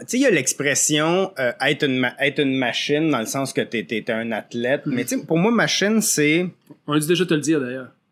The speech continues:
Speaker 2: T'es une machine, tu vas te promener en
Speaker 1: Ouais, puis je suis zéro une machine, là. Je, je, je, mon, mon chum Freddy, justement, il me disait que j'étais le cycliste le plus lent d'Eurasie.
Speaker 2: <laughs>
Speaker 1: Et, et je tiens à dire que, que ce, cette épithète est maintenant terminée parce que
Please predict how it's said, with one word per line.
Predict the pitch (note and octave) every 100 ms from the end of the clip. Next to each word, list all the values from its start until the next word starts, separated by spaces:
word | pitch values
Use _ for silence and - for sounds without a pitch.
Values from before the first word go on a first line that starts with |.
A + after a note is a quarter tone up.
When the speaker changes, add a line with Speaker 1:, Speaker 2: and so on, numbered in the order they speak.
| _
Speaker 2:
T'es | C3+
une | B2+
machine, | G#2+ D3+ C#3+
tu |
vas | B2+
te |
promener | - B2+ B2+
en |
Speaker 1:
Ouais, | A#2
puis | -
je | -
suis | D3+
zéro | C3 F3 E3+ G#3 E3+
une |
machine, | D3 A#2+ - G#3 F#3+
là. | F#3+
Je, | F#3 - G3+
je, | A#2 C3 B2+
je, | B2+ - B2
mon, | C#3 C3
mon | C3+ B2+
chum | B2+ D#3+ E3+
Freddy, | - C3+ C3
justement, | E3+ - C3+ C#3+
il | D3+
me | B2
disait | G#2+ A#2+
que | C#3
j'étais | - A#2+
le |
cycliste | A2+ - C#3+ C#3+ D3
le | B2+
plus | - B2+
lent | B2 C3
d'Eurasie. | B2+ A2+ G#2+ G#2+ A#2+ F#3+ G3+ -
Speaker 2:
<laughs> | D#3+ - E3+
Speaker 1:
Et, | D#3
et | E3+ D3+
je | C#3 D#3+ F#3
tiens | G#3+
à | G3+
dire | D3 D#3+ F#3+ F#3
que, | C#3+ C3 -
que | A#2+
ce, | - C3+
cette | A2 A2 A2+
épithète | D3 - - D#3 F3 -
est | C3+
maintenant | B2+ B2 D3+ D#3
terminée | D3 B2+ B2+ B2 D#3 A3+ - - - -
parce | A#2 -
que | D3 D#3